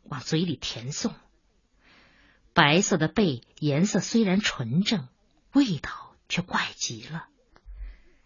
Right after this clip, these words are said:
才咽第一口，她就本能地往外吐。“咽下去，咽下去！”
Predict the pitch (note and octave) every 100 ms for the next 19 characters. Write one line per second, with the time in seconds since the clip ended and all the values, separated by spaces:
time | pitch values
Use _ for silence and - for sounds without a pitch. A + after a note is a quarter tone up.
0 | _ - G#3+ A3 D4 A3 - C#4+ A#3 D#4+
1 | F4+ - A#2+ A#2 - - - - G#3+ B3+
2 | G3+ D3 A#2+ C3+ G#3+ - - G3 - D3
3 | C#3+ - E3 - _ _ _ _ _ _
4 | _ _ _ _ _ _ _ - F4 C#4
5 | - - E3+ _ _ _ - - A4+ A4+
6 | E4 - G#3+